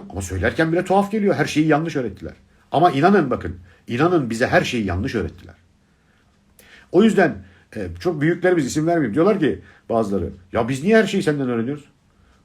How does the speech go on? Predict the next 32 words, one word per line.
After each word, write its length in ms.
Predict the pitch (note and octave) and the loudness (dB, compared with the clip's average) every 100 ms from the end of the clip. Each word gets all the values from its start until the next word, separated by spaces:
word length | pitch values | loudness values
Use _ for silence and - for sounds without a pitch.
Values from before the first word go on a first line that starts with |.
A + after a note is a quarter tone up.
| E2+ | -8
"Vallahi," 360 | A2+ C#3 C3 | -2 0 0
diyorum, 180 | B2+ G2+ | 0 -2
"abi," 380 | A2 A2+ F#2 F2 | 0 0 -2 -6
kimine 320 | F#2 F2 F2+ | -8 -6 -4
neyse, 300 | G#2 G2+ A2 F#2+ | -4 -4 -6 -6
kimine 220 | G2+ A2+ | -8 -6
"hocam, 380 | G#2+ A2+ B2 G2 - _ _ _ - | -4 -2 -4 -6 -14 _ _ _ -8
ben 180 | A2+ C#3 | -4 0
de 40 | |
anlamıyorum," 500 | D#3+ E3+ B2+ F#2 C#3+ - | 0 2 0 0 -2 2
<laughs> 40 | |
diyorum, 220 | F3+ A#2+ | 0 2
"bunu 160 | C3+ C#3 | -2 -2
niye 160 | C#3 C3 | 0 0
böyle 160 | A2+ | 0
oluyor?" 260 | G2+ E2+ C#2+ - - - - - | 0 -4 -8 -16 -20 -20 -20 -20
Hakikaten, 840 | - - - G#3+ A#3+ A3+ D#3 G2+ G2 - - _ | -16 -10 0 2 4 4 4 0 -6 -18 -20 _
e, 160 | G#2+ G2 | -8 -6
inanın, 440 | B2+ F#3+ F#3 F#3 - _ _ _ _ - | 0 2 2 0 -10 _ _ _ _ -10
e, 760 | G#2+ G2+ G2+ G2+ F#2+ F#2+ F#2+ F2 - _ _ _ _ | -6 -2 -2 0 -2 -2 -6 -10 -14 _ _ _ _
bakın 300 | C3 C#3 D#3+ | -4 -2 -2
birisi 200 | F3 D3+ | -2 0
oradan, 200 | D#3 E3 | 0 2
"Hocam 280 | D3+ E3+ E3+ | 0 0 2
biraz 160 | E3 C#3 | 2 4
abarttınız." 500 | D3 - D#3 C3 E2+ | 2 0 -4 -6 -6
demiş. 220 | D#2+ A2+ | -10 -10
Mesela 200 | A2 G#2+ | -4 -2
bakın, 240 | A#2+ F2 - - - | -2 -6 -12 -20 -18
şimdi 180 | - B2+ | -10 0
ben 160 | F3 G3 | 0 2
abart-, 380 | C3 C#3 G#3 G3 | 2 4 4 2